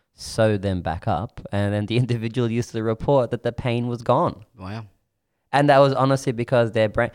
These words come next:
Speaker 1: it's like the phantom, the phantom limb.
Speaker 2: Phantom limb.
Speaker 1: Yeah.
Speaker 2: Yeah, yeah,
Speaker 1: Same
Speaker 2: phantom.
Speaker 1: concept with
Speaker 2: Yeah,
Speaker 1: that.
Speaker 2: well, look, there's this pro-, I, I would say that's your hypothesis.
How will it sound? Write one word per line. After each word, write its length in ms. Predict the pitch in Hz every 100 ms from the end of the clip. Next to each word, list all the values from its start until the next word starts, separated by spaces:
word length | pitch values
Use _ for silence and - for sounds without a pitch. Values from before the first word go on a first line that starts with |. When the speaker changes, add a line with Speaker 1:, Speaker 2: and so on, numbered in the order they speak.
| -
Speaker 1:
it's 160 | 131 131
like 120 | 160
the 80 | 131
phantom, 720 | - 127 127 - 120 110 104
the 100 | 110
phantom 500 | - 117 113 107 98
limb. 300 | 104 92 87 87
Speaker 2:
Phantom 320 | 101 98 95
limb. 200 | 92 95
Speaker 1:
Yeah. 280 | 113 123 92
Speaker 2:
Yeah, 60 | 87
yeah, 140 | 87
Speaker 1:
Same 20 | -
Speaker 2:
phantom. 200 | 143 139
Speaker 1:
concept 400 | - 139 - 123
with 100 | 120
Speaker 2:
Yeah, 200 | 110 156
Speaker 1:
that. 120 | -
Speaker 2:
well, 180 | 175 185
look, 220 | 220 156
there's 180 | 135 127
this 200 | 131 120
pro-, 320 | _ 147 139
I, 160 | - 120 110
I 40 | 135
would 140 | 135
say 480 | - 127 120 110 - _ _ _ _ _ _
that's 260 | - 113 -
your 100 | 110
hypothesis. 760 | 98 92 - - - - -